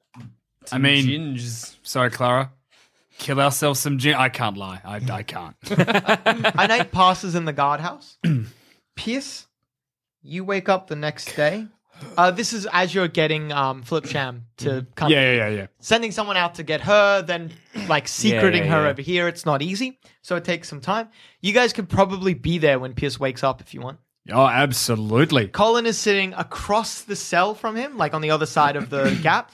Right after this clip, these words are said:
Speaker 3: He's got, like, big mufflers <laughs> on.
Speaker 2: When the, uh, when, when I come back, pr-,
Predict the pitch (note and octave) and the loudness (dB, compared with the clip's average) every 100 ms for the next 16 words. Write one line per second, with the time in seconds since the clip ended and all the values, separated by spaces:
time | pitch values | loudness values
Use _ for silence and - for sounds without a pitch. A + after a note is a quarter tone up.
0 | - _ F3+ E3 G#3 E3+ B2 F3+ E3+ E3 | -20 _ -6 0 2 0 0 2 2 2
1 | D3+ C#3 - D3 C3+ B2 A#2+ B4+ - - | 0 0 -4 -8 -6 -8 -8 -4 -4 -4
2 | _ _ _ _ _ - - - - - | _ _ _ _ _ -10 -10 -12 -14 -12
3 | - - - - - E2 D#3 A3+ A3+ G#3+ | -14 -14 -16 -16 -14 -4 2 2 2 4
4 | F#3+ F3 C#3+ - - C2 F3+ G#3 - F3 | 6 4 2 -4 -20 -8 -6 -6 -4 0
5 | F#3+ C#3 - D#3 C3+ D3+ B2+ - _ _ | 0 0 -2 -2 2 2 2 -6 _ _
6 | _ _ _ _ _ - | _ _ _ _ _ -20